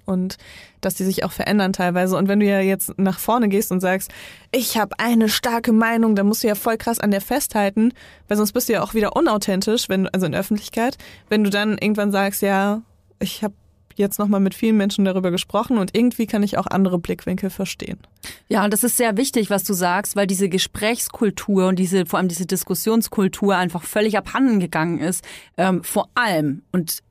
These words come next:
Speaker 2: das muss ich echt betonen, ich meine, ich bewege mich in so einer feministischen Bubble, es ist einfach so, äh, sicherlich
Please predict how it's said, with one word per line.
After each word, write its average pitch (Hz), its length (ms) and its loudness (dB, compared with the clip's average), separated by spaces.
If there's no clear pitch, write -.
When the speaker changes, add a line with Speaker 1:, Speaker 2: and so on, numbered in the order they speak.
Speaker 2:
das 170 200 -2
muss 208 140 2
ich 214 140 -2
echt 208 140 -2
betonen, 185 640 0
ich - 160 -2
meine, 185 140 2
ich - 100 -6
bewege 208 360 2
mich 180 220 2
in 180 120 2
so 180 60 0
einer 170 160 2
feministischen 185 1000 -2
Bubble, 170 320 0
es 185 140 -2
ist 180 100 0
einfach 196 280 0
so, 196 340 0
äh, 180 140 0
sicherlich 190 520 0